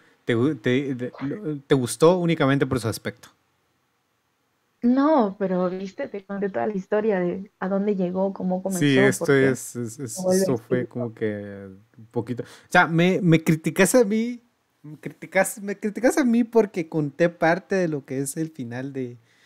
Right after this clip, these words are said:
Speaker 1: de Goto no
Speaker 2: Pero no dije
Speaker 1: Hanayomi.
Speaker 2: final en específico.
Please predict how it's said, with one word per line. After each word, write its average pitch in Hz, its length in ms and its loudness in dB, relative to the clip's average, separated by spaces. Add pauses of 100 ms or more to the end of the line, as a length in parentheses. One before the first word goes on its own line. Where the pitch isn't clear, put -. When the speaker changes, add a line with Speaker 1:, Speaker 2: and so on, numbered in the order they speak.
(240)
Speaker 1:
de 139 60 -2
Goto 131 480 0
no 139 180 -2
Speaker 2:
Pero 254 220 8
no 254 140 6
dije 277 160 2
Speaker 1:
Hanayomi. 302 160 -4
Speaker 2:
final 247 220 4 (200)
en 240 100 -6
específico. 262 640 -6